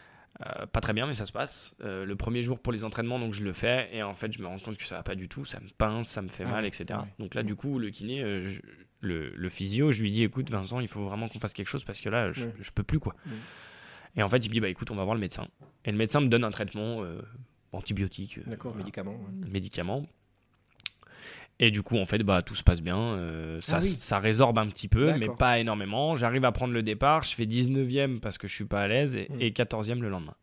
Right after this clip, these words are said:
Speaker 2: Bon. Donc ça va avancer. Nous sommes en janvier de cette année.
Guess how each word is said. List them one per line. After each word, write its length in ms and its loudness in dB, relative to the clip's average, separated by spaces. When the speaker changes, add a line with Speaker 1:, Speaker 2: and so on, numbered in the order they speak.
Speaker 2:
Bon. 140 -10
Donc 220 -4
ça 140 -4
va 140 -4
avancer. 540 -6
Nous 100 -2
sommes 220 0
en 80 0
janvier 340 -2
de 60 0
cette 240 -6
année. 220 -8